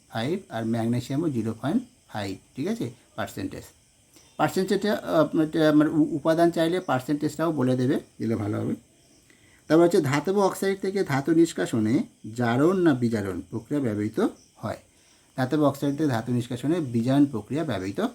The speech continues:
হয়, ঠিক আছে? এবার পরবর্তী প্রশ্ন। এবার কী প্রশ্ন? দেখো বলেছে সক্রিয়তার নিম্নক্রমে সাজাও। নিম্নক্রম,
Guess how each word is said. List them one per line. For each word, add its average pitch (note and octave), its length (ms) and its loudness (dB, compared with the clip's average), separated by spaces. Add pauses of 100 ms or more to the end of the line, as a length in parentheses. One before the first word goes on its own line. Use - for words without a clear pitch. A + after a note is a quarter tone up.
(160)
হয়, F2 220 -6 (200)
ঠিক A#2+ 100 -4
আছে? F3+ 160 -4 (880)
এবার A#2+ 100 -6
পরবর্তী A#2+ 460 -2
প্রশ্ন। B2 360 -8 (560)
এবার C#3 180 0
কী D3 160 2
প্রশ্ন? C#3+ 400 0 (680)
দেখো C#3+ 220 4
বলেছে D#3+ 500 4
সক্রিয়তার G#3+ 760 2 (160)
নিম্নক্রমে G3 680 6
সাজাও। G2+ 380 -6
নিম্নক্রম, F3+ 840 2